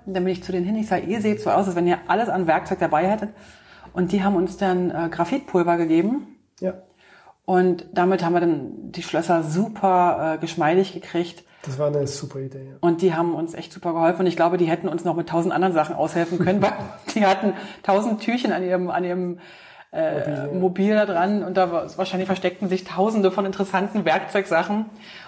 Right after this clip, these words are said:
Speaker 1: Und wir haben ja nun so, so, so weit gar nicht. Aber Graphitpulver müssen wir noch ein Säckchen kaufen. Müssen wir noch auf unsere Liste schreiben.
Speaker 2: Stimmt.
Speaker 1: Das hat, ähm,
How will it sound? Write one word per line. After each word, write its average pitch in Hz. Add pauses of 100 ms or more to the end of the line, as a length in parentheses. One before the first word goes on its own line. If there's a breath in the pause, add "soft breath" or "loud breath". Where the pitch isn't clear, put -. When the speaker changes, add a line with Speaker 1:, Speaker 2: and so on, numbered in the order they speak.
Speaker 1:
Und 175
wir 165
haben 165
ja 156
nun 143
so, 147
so, 156 (160)
so -
weit 143
gar 131
nicht. -
Aber 156
Graphitpulver 175
müssen 165
wir 160
noch 147
ein 147
Säckchen 135
kaufen. - (200)
Müssen -
wir 151
noch 143
auf 135
unsere 143
Liste 139
schreiben. - (360 loud breath)
Speaker 2:
Stimmt. -
Speaker 1:
Das 170
hat, 165
ähm, 147